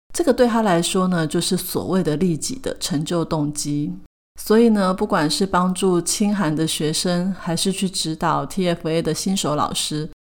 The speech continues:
对他来说呢，其实是在追求一种自我成就。我们先前有谈到，成功的给予者是可以同时兼顾利他和利己的。康瑞呢，也就是借着这些非校内的，呃，服务贡献，来让他重新点来对教育的热情，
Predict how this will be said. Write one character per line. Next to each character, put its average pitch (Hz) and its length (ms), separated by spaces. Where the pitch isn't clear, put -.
对 294 120
他 277 140
来 214 180
说 214 240
呢， 202 160
其 180 180
实 - 120
是 175 140
在 180 180
追 175 220
求 175 240
一 156 80
种 160 380
自 - 200
我 - 160
成 - 300
就。 - 220
我 - 40
们 185 120
先 233 160
前 240 120
有 160 120
谈 156 280
到， 160 240
成 170 220
功 226 160
的 226 100
给 190 200
予 180 100
者 175 220
是 - 260
可 185 160
以 175 100
同 156 300
时 160 320
兼 196 280
顾 196 280
利 196 180
他 190 300
和 175 260
利 170 160
己 - 220
的。 - 240
康 262 200
瑞 262 140
呢， 208 220
也 170 100
就 175 100
是 185 180
借 196 200
着 175 100
这 175 220
些 175 220
非 175 180
校 175 240
内 170 180
的， 147 320
呃， 160 140
服 156 260
务 202 180
贡 190 240
献， 185 400
来 175 140
让 214 160
他 202 240
重 190 240
新 202 240
点 175 220
来 143 140
对 175 180
教 165 240
育 165 80
的 143 140
热 165 240
情， - 440